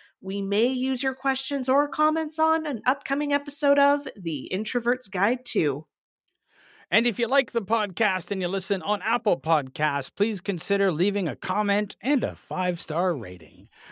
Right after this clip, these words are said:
Speaker 2: Your comments and ratings help new people to find this show. But even better, whether you listen on Apple Podcasts, Google Podcasts, Spotify, or wherever you get your podcasts, if you think you know someone that might like The Introvert's Guide To, tell them about it.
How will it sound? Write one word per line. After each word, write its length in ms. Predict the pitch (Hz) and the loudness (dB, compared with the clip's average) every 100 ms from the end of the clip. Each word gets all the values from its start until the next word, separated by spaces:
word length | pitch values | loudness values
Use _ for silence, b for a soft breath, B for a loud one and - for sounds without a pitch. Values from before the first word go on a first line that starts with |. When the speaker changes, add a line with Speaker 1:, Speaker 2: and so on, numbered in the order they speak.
| B | B
Speaker 2:
Your 220 | 220 226 | 0 0
comments 540 | 180 226 247 233 226 | 2 2 2 -2 -4
and 120 | 156 147 | -4 0
ratings 400 | 190 190 190 156 | 0 0 -2 -2
help 200 | 127 110 | -4 -2
new 180 | 160 | -2
people 380 | 202 190 185 196 | -2 -4 -4 -6
to 160 | - 104 | -4 -8
find 440 | - 139 156 147 | -2 0 0 0
this 140 | 127 113 | -4 -4
show. 460 | - 107 85 78 - | -8 -10 -12 -12 0
But 180 | 170 - | 0 2
even 360 | 247 285 220 127 | 2 4 4 2
better, 340 | 120 110 - - b b b | 0 0 -6 -16 b b b
whether 220 | 175 196 | 4 6
you 100 | 214 | 8
listen 260 | 220 214 202 | 6 4 4
on 160 | 180 175 | 2 2
Apple 380 | 208 220 226 180 | 0 2 2 2
Podcasts, 640 | 208 208 175 196 180 - | 2 2 0 -2 -2 2
Google 280 | 220 208 208 | 2 4 2
Podcasts, 600 | 185 190 175 190 170 - | 4 2 2 0 0 0
Spotify, 640 | 214 202 196 - 190 190 165 | 2 4 2 4 6 6 4
or 360 | 214 220 190 | 4 4 2
wherever 720 | 139 127 113 - - 208 202 | -2 -4 -4 -6 0 0 2
you 160 | 196 190 | 2 2
get 200 | 190 180 | 0 0
your 120 | 214 | -2
podcasts, 800 | 151 110 95 98 92 - - - B B B | 0 -2 -4 -12 -12 -16 -18 -20 B B B
if 160 | 147 139 | -4 -2
you 120 | 156 | 0
think 260 | 202 190 | 2 2
you 80 | 190 | 4
know 160 | 190 208 | 6 4
someone 380 | 175 208 214 202 | 4 2 4 4
that 80 | |
might 220 | 196 220 214 | 4 2 2
like 260 | 262 240 | 0 0
The 140 | 196 185 | -4 -4
Introvert's 460 | 175 175 180 156 | -2 0 0 -2
Guide 360 | - 180 170 143 | 0 2 2 2
To, 400 | 254 202 202 220 _ _ _ _ | 4 6 4 -2 _ _ _ _
tell 220 | - 226 | 2 4
them 100 | 156 | 4
about 300 | 110 92 - | 2 -2 -10
it. 100 | - | -12